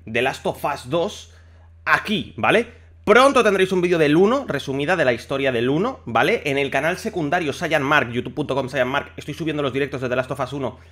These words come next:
que estábamos jugando. No me ha dado tiempo a completar el juego, por tanto, pararemos, empezaremos el dos y luego volveremos a, a por donde nos habíamos dejado el uno, que me lo estaba pasando yo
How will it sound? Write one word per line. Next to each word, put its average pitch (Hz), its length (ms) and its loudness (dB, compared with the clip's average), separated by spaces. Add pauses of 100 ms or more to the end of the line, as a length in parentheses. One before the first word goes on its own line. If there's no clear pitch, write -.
(180)
que 135 80 -10
estábamos 147 340 0
jugando. 185 500 2 (380)
No 160 160 4
me 185 80 4
ha 185 40 8
dado 180 120 8
tiempo 170 160 2
a 165 60 2
completar 160 280 2
el 160 100 2
juego, 180 200 2
por 156 140 2
tanto, - 420 0 (140)
pararemos, 165 580 0 (140)
empezaremos 120 500 -6
el 139 140 -4
dos 220 360 -2 (460)
y 117 80 -10
luego 120 160 0
volveremos 127 460 0
a, 107 400 -2
a - 80 -6
por 113 100 -4
donde 110 140 -4
nos 107 80 -8
habíamos 123 220 -4
dejado 120 280 -2
el 123 60 0
uno, 156 240 -4
que 127 80 -8
me 110 80 -2
lo 107 40 -4
estaba 135 240 0
pasando 131 300 -4
yo 135 220 -4